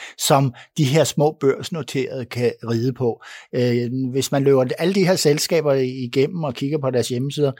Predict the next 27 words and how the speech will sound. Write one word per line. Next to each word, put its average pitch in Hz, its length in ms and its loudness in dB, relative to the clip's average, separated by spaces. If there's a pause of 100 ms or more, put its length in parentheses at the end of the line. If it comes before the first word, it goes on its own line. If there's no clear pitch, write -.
(340)
så 151 120 4
har 170 220 6
de 202 180 4
altså 127 220 0
et 123 100 -2
stort 180 280 4
afsnit, 147 400 0
hvor 127 140 2
står 147 260 0
alt 147 220 -2
muligt 147 240 2
om 147 80 0
bæredygtighed 120 840 0
<laughs> - 80 -2
og 160 100 4
grønne 127 240 2
løsninger, 123 460 -4
og, 107 240 -8
øh, 117 60 -2 (300)
sådan 143 160 2
så 139 100 4
de 135 120 0
ligesom 147 280 4
får 151 100 -2
koblet 135 420 2
det 123 80 4
op, 131 140 2